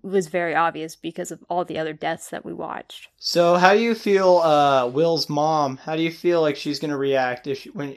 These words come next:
Speaker 2: when she finds out if Hopper is still alive? How do you think she'll react to that?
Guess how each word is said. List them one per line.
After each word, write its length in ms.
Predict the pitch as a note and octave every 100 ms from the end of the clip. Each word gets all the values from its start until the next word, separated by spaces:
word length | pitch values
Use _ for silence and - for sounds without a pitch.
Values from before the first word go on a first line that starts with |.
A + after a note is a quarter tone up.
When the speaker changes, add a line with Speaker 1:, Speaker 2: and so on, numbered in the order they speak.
| D3+
Speaker 2:
when 80 | C#3
she 140 | - C3
finds 320 | C#3+ C3+ C3+
out 220 | C3+ C3 F3+
if 240 | E3 D#3+
Hopper 420 | D#3 D3 C#3 C3
is 100 | A#2+
still 240 | - C3 B2
alive? 240 | B2 B2
How 100 | C3
do 40 | C#3
you 80 |
think 140 | C3+ C3
she'll 160 | C3+
react 340 | B2 B2 B2 -
to 60 | -
that? 180 | -